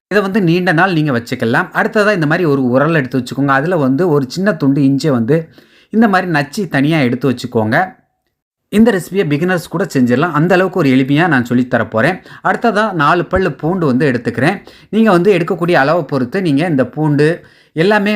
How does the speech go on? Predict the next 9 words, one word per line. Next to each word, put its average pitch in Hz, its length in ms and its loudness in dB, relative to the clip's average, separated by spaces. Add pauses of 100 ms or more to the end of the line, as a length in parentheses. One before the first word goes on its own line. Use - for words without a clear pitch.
வந்து 160 160 0 (140)
கூட 170 140 2 (100)
குறைய 147 180 2 (100)
சேர்த்துக்கோங்க. 123 480 0 (580)
பூண்டையும் 214 420 2
வந்து 135 180 2 (120)
இந்த 151 140 0
மாதிரி 175 200 0
நச்சு 131 240 -4